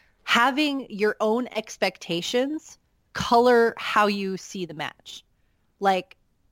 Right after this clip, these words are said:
did the fact that Hangman Page didn't come out make this all crap to me? No, not at all. But it did make it feel a little like, "Huh, that's it? Okay, all right." And then I had to get there.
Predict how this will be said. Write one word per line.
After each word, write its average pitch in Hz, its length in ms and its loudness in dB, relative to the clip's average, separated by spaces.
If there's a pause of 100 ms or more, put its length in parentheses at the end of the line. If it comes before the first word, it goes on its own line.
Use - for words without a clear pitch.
(480)
did 233 240 6
the 262 100 4
fact 220 380 0
that 196 120 0
Hangman 196 320 -4 (200)
Page 180 320 -6
didn't 185 260 -4
come 165 180 -6
out 175 240 0
make 175 240 -6
this 175 260 -6
all 156 200 6
crap 147 380 0
to 269 120 0
me? 349 220 2 (800)
No, - 200 4 (260)
not 226 240 4
at 202 100 0
all. - 200 -4 (320)
But 277 140 4
it 226 260 -2
did 339 300 2
make 285 280 -2
it 247 140 -8
feel 262 340 -4
a 233 40 2
little 220 300 2
like, 196 340 2 (680)
"Huh, 339 420 4 (420)
that's 269 200 0
it? 494 260 4 (680)
Okay, 311 520 2 (580)
all 415 180 4
right." 320 280 0 (100)
And 214 160 -2
then 262 100 0
I 269 60 0
had 240 180 -2
to 220 60 -2
get - 220 -4
there. - 240 -18